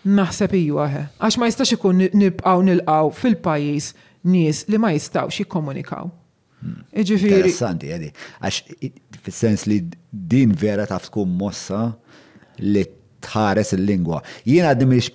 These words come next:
Speaker 2: perswas fuq il-, lo-, eh, fuq l-an, fuq l-ob-, fuq lo-, l-objettiv. Jekk għandniex nagħmluha dik il-ħaġa, dik biss għandi mistoqsija dwarha, però bħala proċess, għax jekk inti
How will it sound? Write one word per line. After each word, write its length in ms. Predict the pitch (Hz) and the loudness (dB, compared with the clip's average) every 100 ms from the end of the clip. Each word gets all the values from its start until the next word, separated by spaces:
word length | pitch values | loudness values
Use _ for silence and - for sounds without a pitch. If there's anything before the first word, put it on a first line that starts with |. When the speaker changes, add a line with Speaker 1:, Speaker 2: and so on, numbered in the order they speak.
| _ | _
Speaker 2:
perswas 520 | - 120 113 165 131 | 0 2 4 2 2
fuq 160 | 131 120 | 0 2
il-, 300 | 120 113 113 110 _ - | 2 4 2 0 _ -4
lo-, 260 | 113 120 120 | 0 0 2
eh, 420 | 117 113 110 110 | 2 4 4 2
fuq 220 | - - | -2 0
l-an, 400 | 120 117 87 82 | 2 2 0 -4
fuq 160 | 107 107 | -4 -2
l-ob-, 200 | 101 92 - | -2 -4 -12
fuq 280 | - - 98 | -16 -10 -2
lo-, 160 | 107 101 92 82 | 0 0 -2 -8
l-objettiv. 720 | 82 104 101 107 - 101 80 - - - | -6 -4 0 -2 -2 -6 -6 -12 -20 -8
Jekk 500 | 107 110 117 - - | -2 2 0 -2 -10
għandniex 640 | 113 117 120 123 113 - | -6 -4 0 0 0 0
nagħmluha 440 | 120 117 123 120 110 | 0 2 4 4 2
dik 160 | 104 | 2
il-ħaġa, 480 | 107 104 95 80 78 | 0 0 -2 -2 -4
dik 300 | 73 98 - | -2 0 0
biss 240 | 95 127 - | 2 0 2
għandi 240 | 95 90 | 0 -2
mistoqsija 400 | - 92 92 85 | -4 -6 -4 -4
dwarha, 400 | 85 80 82 90 | -4 -4 -4 -4
però 460 | 107 110 170 117 85 - | 0 0 2 2 0 -6
bħala 400 | - - 107 104 | -10 -2 2 2
proċess, 580 | - 110 92 151 131 - - - | 0 0 2 2 2 0 -10 -16
għax 260 | - - 160 | -4 -2 0
jekk 220 | 160 147 | 0 0
inti 300 | 120 110 113 | 0 0 -2